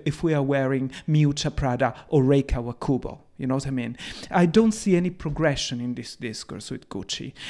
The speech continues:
And that's, that really breaks my heart because I see a huge brand with a huge potential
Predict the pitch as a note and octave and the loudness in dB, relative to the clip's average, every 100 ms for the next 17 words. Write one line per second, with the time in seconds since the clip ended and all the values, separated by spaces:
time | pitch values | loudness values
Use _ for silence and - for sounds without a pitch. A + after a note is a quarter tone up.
0 | - D3 D3+ F3 E3+ - - C#3+ - D#3+ | -2 0 6 6 4 -4 -8 -2 0 2
1 | F3+ D3 D3 C#3+ C#3+ C#3+ B2+ C#3+ B2+ A2 | 2 2 0 -4 -4 -6 -6 -6 -8 -8
2 | D3 D3 D3+ D3+ E3 - C3 C3+ - - | -8 -6 -4 0 -2 -2 -12 -14 -14 2
3 | A3+ C4 - C3+ B2 B2+ A#2+ - A3 B3+ | 4 4 2 0 0 -2 -4 0 4 4
4 | - - C3 A#2+ - A#2 B2+ | 2 -4 -2 -6 -6 -8 -10